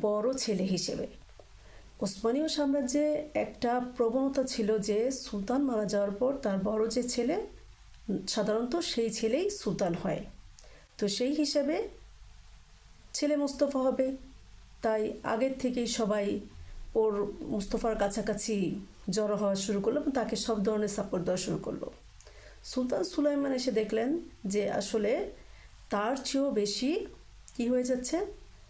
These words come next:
তার ছেলেকে নিয়ে অনেক বেশি talk of the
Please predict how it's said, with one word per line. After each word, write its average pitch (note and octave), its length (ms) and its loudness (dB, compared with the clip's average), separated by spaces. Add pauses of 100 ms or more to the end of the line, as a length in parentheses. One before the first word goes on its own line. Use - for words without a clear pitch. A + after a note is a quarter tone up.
(140)
তার G3+ 240 0
ছেলেকে G3+ 640 2 (420)
নিয়ে G#3 200 2
অনেক G#3+ 360 2
বেশি D4+ 460 2 (2000)
talk A#3 480 2
of F#3+ 140 0
the A3 40 2